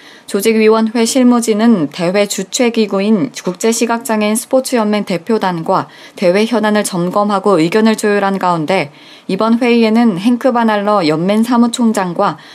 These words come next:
톨슨 칼슨 경기위원장이 참석했습니다. 조직위 관계자는 근본 서울대회가 역대 최대 규모로 펼쳐지는 만큼 국제시각장애인 스포츠연맹에서도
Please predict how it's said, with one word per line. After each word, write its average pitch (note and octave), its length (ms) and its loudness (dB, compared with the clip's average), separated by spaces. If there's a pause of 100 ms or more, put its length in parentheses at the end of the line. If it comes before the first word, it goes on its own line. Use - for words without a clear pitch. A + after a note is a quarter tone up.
(100)
톨슨 B3+ 380 2
칼슨 A#3 420 2
경기위원장이 F#3 880 0
참석했습니다. D3 1000 -2 (720)
조직위 A3 420 2
관계자는 G#3 840 0
근본 G#3 380 0
서울대회가 A3 920 0
역대 D3+ 340 -2
최대 B3+ 380 0
규모로 A3+ 360 2
펼쳐지는 A#3 600 -2
만큼 E3+ 460 -4 (360)
국제시각장애인 A3+ 1040 0
스포츠연맹에서도 F#3+ 1300 0